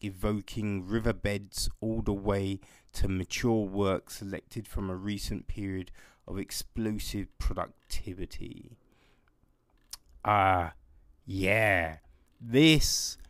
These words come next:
was fascinating. It really was fascinating and just great. Being able to see just this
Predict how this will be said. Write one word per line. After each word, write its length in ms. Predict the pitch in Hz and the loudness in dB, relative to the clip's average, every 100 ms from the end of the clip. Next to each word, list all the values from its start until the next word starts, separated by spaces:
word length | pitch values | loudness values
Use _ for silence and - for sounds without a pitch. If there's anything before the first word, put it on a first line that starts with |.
| - - - | -20 -20 -20
was 640 | 104 107 113 107 101 98 - - - - - - - - | -6 0 2 0 -2 -6 -10 -18 -20 -20 -20 -20 -20 -6
fascinating. 1400 | 107 101 - - 113 98 90 85 82 - - - - - 120 _ _ _ _ _ - | -4 -4 -4 -4 -2 -4 -6 -8 -10 -8 -8 -8 -12 -16 -20 _ _ _ _ _ -10
It 200 | 123 - - 107 101 113 | -8 -8 -12 -18 -14 -8
really 480 | 170 165 120 92 90 | -4 -2 -4 -4 -6
was 420 | 104 104 90 - - | -2 0 -2 -8 -8
fascinating 1040 | 90 - - 85 - - - - - 117 _ _ _ _ _ _ - - | -8 -8 -12 -14 -16 -20 -20 -20 -20 -20 _ _ _ _ _ _ -20 -10
and 360 | 104 101 98 92 - | -8 -6 -8 -14 -10
just 320 | 131 - _ | -8 -8 _
great. 640 | - 92 87 98 104 - - _ _ _ _ _ - - | -18 -14 -6 -4 -4 -8 -20 _ _ _ _ _ -18 2
Being 260 | 135 135 | 6 6
able 320 | 127 127 117 113 | 6 2 0 -4
to 160 | - | -4
see 680 | 107 - - 139 151 127 110 | -2 -2 2 4 6 6 2
just 340 | 90 104 - - | -2 -4 -4 -4
this 260 | 113 - | -6 -6